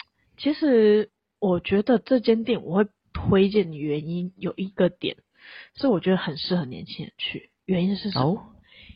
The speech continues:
Speaker 1: 原因是我发现里面有非常多的正妹啊。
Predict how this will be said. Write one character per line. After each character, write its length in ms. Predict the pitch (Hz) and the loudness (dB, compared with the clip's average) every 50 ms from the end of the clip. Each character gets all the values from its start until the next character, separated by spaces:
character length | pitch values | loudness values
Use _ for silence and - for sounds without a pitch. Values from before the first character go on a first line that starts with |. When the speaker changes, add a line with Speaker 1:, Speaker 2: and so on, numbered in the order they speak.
| _ _ | _ _
Speaker 1:
原 180 | - 175 196 226 | 0 2 4 4
因 100 | 247 254 | 4 2
是 160 | 247 - 277 | 2 2 2
我 140 | 233 165 127 | 2 2 2
发 220 | - 208 202 240 | 0 -2 -2 0
现 200 | - - 262 202 | 2 2 2 2
里 80 | 151 120 | 0 2
面 140 | 165 202 185 | 2 2 2
有 120 | - - _ _ _ - | 2 -2 _ _ _ 0
非 280 | 208 240 269 294 320 294 | 2 4 4 6 4 4
常 340 | - - - 147 156 170 | 2 -2 -8 -8 -8 -4
多 160 | 156 185 180 165 | -2 0 0 0
的 100 | 156 139 | 0 -2
正 240 | - - 175 147 | -4 -4 -4 -4
妹 300 | 139 139 120 117 101 98 | -6 -8 -6 -6 -6 -4
啊。 120 | 90 82 | -6 -8